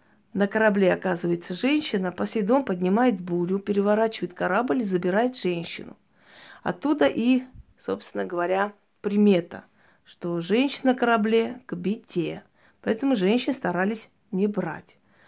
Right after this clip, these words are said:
За его спиной стоит, э, Венера,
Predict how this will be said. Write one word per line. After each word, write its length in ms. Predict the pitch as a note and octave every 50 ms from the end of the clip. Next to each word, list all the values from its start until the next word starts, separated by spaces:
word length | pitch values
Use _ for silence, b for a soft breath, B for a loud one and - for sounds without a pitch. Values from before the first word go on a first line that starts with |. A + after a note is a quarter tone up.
| b b b b b b b b
За 380 | G3+ F#3 A3+ B3 B3+ B3+ B3 - -
его 340 | A3 A3 A3+ A3+ A#3+ A#3+
спиной 520 | A#3+ A#3 - - A3 A3+ A#3 B3+ C#4+ D4+ D4+
стоит, 640 | D4+ - - G3+ G3 G3+ A3 B3 B3 B3+ - - -
э, 400 | - G3+ F#3+ F3+ F3 F3 F3+ F3+ - - _ _
Венера, 640 | - F#3 F3 F#3+ F#3+ G3+ G3 F#3 F3+ F3 - -